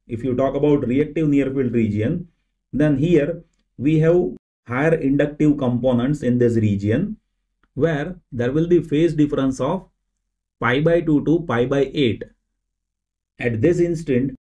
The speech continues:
at zero distance, there will be pi by two phase in between E and H field. And as you move far from here, that phase difference in between E field and H field will decrease. It will be up to pi by eight over here, right?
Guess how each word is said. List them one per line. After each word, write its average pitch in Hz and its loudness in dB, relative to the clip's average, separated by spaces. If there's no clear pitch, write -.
at 120 0
zero 131 2
distance, 156 -2
there 123 -2
will 147 4
be 156 4
pi 120 0
by 151 2
two 156 2
phase 139 0
in 127 0
between 135 2
E 139 0
and 131 -2
H 117 -4
field. 120 0
And 156 0
as 135 0
you 156 4
move 156 2
far 156 -2
from 160 -2
here, 135 2
that 131 -4
phase 160 4
difference 156 2
in 143 4
between 147 4
E 160 -2
field 165 4
and 139 0
H 143 -2
field 151 2
will 147 4
decrease. 147 2
It 123 -2
will 165 2
be 165 4
up 147 -2
to 165 0
pi 131 -2
by 139 0
eight 139 0
over 123 2
here, 98 -8
right? 127 -2